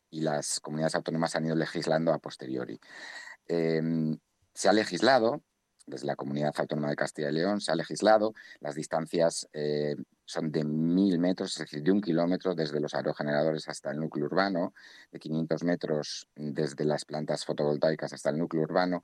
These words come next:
pero ante las protestas de muchísimos promotores, como siempre digo, intereses económicos,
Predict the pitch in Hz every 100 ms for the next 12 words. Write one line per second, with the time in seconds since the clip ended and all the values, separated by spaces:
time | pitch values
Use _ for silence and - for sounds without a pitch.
0 | - - _ _ 117 120 98 92 110 _
1 | _ _ _ _ _ _ _ _ _ -
2 | - 71 71 - 71 67 90 - 92 76
3 | 71 73 - 78 - 76 73 73 87 90
4 | 98 - - - _ _ - 67 69 73
5 | 76 78 71 69 69 69 80 - 87 82
6 | 82 92 92